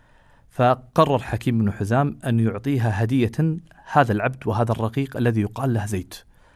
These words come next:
فأعطاها هدية، كما نقول هدية الزواج، أعطاها هدية. من هذه المرأة؟ من هي عمته؟ هي خديجة بنت خويلد رضي الله عنها.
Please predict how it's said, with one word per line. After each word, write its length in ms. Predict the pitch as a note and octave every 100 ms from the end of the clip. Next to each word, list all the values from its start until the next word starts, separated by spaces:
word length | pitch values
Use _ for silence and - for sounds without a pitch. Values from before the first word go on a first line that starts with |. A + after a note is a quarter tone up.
| - - - - - -
فأعطاها 840 | C3 C3 D#3 C3 E3 E3 C#3+ A#2+
هدية، 340 | C3 B2 - - - _ _ -
كما 240 | A#2+ A2+
نقول 260 | A2 A#2+ G2+
هدية 320 | A2 A#2 A2
الزواج، 440 | G2 G2+ G#2+ - - G#2+
أعطاها 380 | G2+ A#2 G#2
هدية. 300 | G#2+ G2+ - - - - - - - - - -
من 220 | C3 F#3 E3
هذه 280 | D#3 C3+
المرأة؟ 460 | A#2+ A2 G#2 B2 A#2+ - -
من 140 | B2+ A#2
هي 160 | B2
عمته؟ 580 | G2+ G2+ G2 G2 D3+ D#3 - - - -
هي 160 | B2
خديجة 600 | - A2+ B2+ B2 C#3 - - -
بنت 260 | A#2 C3+ B2+
خويلد 460 | - A#2+ A#2+ A2
رضي 220 | G2+ G2 G2
الله 240 | F#2 F2+
عنها. 380 | E2+ E2 -